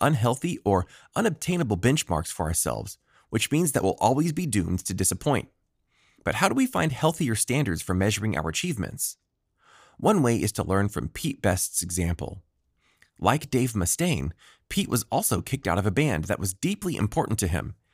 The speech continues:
and this band was also destined for success. Pete's experience also held more potential for disappointment because his former band happened to be none other than the Beatles. No big deal, of course,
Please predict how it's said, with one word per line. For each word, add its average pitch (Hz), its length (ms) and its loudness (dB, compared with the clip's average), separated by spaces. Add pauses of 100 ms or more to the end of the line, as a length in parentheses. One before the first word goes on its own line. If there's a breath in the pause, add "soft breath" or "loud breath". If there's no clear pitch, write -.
(220 soft breath)
and 151 100 2
this 147 180 0
band 165 280 2
was 123 120 -2
also 117 360 2
destined 87 400 0
for 90 100 -6
success. - 600 -2 (840)
Pete's - 240 -2
experience 123 580 0 (120)
also 185 300 2
held 151 280 2
more 110 180 2
potential 135 440 0
for 104 100 0
disappointment 90 640 0 (260 loud breath)
because 117 280 0
his 104 160 0
former 160 320 0
band 82 260 2
happened 190 400 -4
to 143 60 0
be 123 180 2
none 127 320 2
other 110 220 4
than 85 160 0
the 85 80 0
Beatles. 143 540 0 (420)
No - 120 2
big 123 200 4
deal, 110 220 6
of - 100 -2
course, - 340 -6